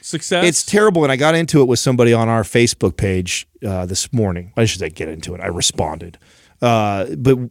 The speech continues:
Speaker 2: you released a blog recently
Speaker 1: Mm-hmm.
Speaker 2: that was the, basically the, the pros and cons of what, uh, CrossFit has
Speaker 1: Mm-hmm.
Speaker 2: done for the community. And,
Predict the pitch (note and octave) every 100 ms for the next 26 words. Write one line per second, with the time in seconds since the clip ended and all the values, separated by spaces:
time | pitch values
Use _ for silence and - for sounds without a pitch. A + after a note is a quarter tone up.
0 | _ C3 B2 D3+ C3 B2 C#3 D3+ - B2+
1 | A2+ A#2 A2 F#2+ G2+ - G#2+ G2+ B2+ D3
2 | C3 C#3 D#3 B2 A#2+ A2+ A#2 G#2+ G#2 G2+
3 | - - A2+ G2 - C3 - B2 A2 G#2+
4 | G2+ G2+ G#2 - C3 A#2 A2 A2 G#2+ G2
5 | G2 G2 G2 F#2 - A2 G2 F#2+ F#2 -
6 | G2+ - G#2+ G2+ - C3+ D3+ A#2 F#2+ G2
7 | A2+ G#2+ F2+ E2+ F2+ - A2 G2+ F#2+